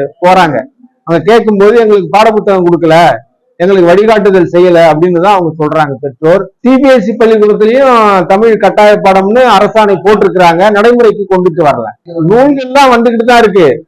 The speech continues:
இப்படியே வந்து மருத்துவத்துல வந்து நூறு நூல் வந்து தயாரிச்சிருக்கிறாங்க. அதை வந்து வர்ற கல்வி ஆண்டுல ஐந்தாண்டு படிப்பை மருத்துவ கல்லூரியில நாங்க தமிழ் வைக்க போறோம்னு அறிவிச்சிருக்காரு மா சுப்பிரமணியன். அதனுடைய நெறியாளர்களை சந்தித்து நாங்கள் பேசும் பொழுது மருத்துவர் கு கணேசன் என்ன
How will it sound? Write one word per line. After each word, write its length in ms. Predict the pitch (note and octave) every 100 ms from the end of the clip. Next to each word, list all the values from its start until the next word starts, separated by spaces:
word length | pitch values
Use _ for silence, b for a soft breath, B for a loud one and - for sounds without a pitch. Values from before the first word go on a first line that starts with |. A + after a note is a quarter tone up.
| _
இப்படியே 480 | D#3 D#3+ A3 B3 A#3+
வந்து 280 | A3 B3
மருத்துவத்துல 600 | G#3 G#3+ G#3 A3 G#3 G3+
வந்து 240 | G3+ G#3 A#3
நூறு 460 | G3+ G#3+ G3+ F#3+
நூல் 380 | F3 F#3 G#3+ G#3+
வந்து 320 | G3 G3+ A3 G3+
தயாரிச்சிருக்கிறாங்க. 760 | G3 G3+ F3+ F3+ D#3 E3 D3+ B2 A2 -
அதை 220 | E3+ F#3+
வந்து 280 | G3+ A3 G3+
வர்ற 180 | F#3+ G#3 G3 F#3 F3+ E3+
கல்வி 260 | D#3 F#3 A#3
ஆண்டுல 360 | A3 F#3+ F#3 G#3+ B3 A#3
ஐந்தாண்டு 480 | B3 A#3+ A#3+ B3 A#3+
படிப்பை 500 | G#3+ G#3 G#3+ A3+ A#3+
மருத்துவ 520 | G3+ G3+ G#3 A3 G#3+
கல்லூரியில 380 | G3 F#3+ F#3 A3
நாங்க 180 | G#3 F#3+
தமிழ் 300 | F3 G3 G#3+
வைக்க 240 | F#3 F3+ G3+
போறோம்னு 420 | G3+ F#3+ G#3 A3+
அறிவிச்சிருக்காரு 600 | G#3+ A3+ G3+ F3+ F#3 D3+
மா 180 | D#3 F3
சுப்பிரமணியன். 540 | F3 D#3+ F#3 E3 C3+
அதனுடைய 440 | F3 G3+ A3 G#3+ G3+
நெறியாளர்களை 760 | G#3 A#3+ C4 B3+ A#3+ A3 G#3+
சந்தித்து 460 | G#3 G#3 G#3+ F3+ G#3
நாங்கள் 340 | G3 F#3+ F3+
பேசும் 300 | - G3+ F#3+
பொழுது 400 | F#3 F#3 F#3+ B3
மருத்துவர் 460 | G3+ G#3 G3 G#3 E3
கு 120 | G3 F#3+
கணேசன் 400 | F#3+ G#3+ G#3 A3
என்ன 140 | G3+